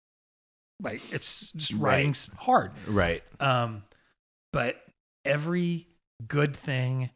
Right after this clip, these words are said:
Speaker 1: that's been written was written by a guy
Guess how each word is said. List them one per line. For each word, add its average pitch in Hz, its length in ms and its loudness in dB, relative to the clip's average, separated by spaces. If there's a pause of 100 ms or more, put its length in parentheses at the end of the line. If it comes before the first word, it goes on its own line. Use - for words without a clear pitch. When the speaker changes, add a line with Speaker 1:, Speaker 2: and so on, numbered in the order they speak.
(160)
Speaker 1:
that's 120 260 -6
been 117 420 -2
written 101 500 -6 (760)
was 107 540 -4
written 120 460 -4
by 101 240 -6
a 107 180 -8
guy 92 440 -8